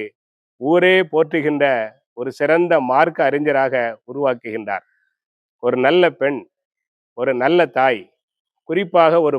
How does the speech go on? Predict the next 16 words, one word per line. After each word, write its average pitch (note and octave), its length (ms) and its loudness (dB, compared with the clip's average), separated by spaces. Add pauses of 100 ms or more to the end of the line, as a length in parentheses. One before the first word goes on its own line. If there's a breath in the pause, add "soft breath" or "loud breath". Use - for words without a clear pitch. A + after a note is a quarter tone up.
பத்தினி D#3+ 360 -2 (120)
தாய் A#2+ 200 -2 (720)
தன் C#3 200 -2
பிள்ளையை D3+ 480 0 (540)
மிகச்சிறந்த F3 600 2 (120)
பக்குவத்தோடு D3+ 640 0 (120)
வளர்த்தெடுப்பார் D3+ 800 0
என்பதற்கு B2 520 -6 (640)
இந்த C3+ 180 -2
சம்பவம் D#3+ 520 2
ஒரு C3+ 120 -2 (100)
சான்றாக C#3+ 480 0
இருக்கிறது. A#2+ 460 -6 (520)
அந்த B2+ 340 -4
தாய் D3+ 200 2 (100)
ஒரு C3+ 140 -2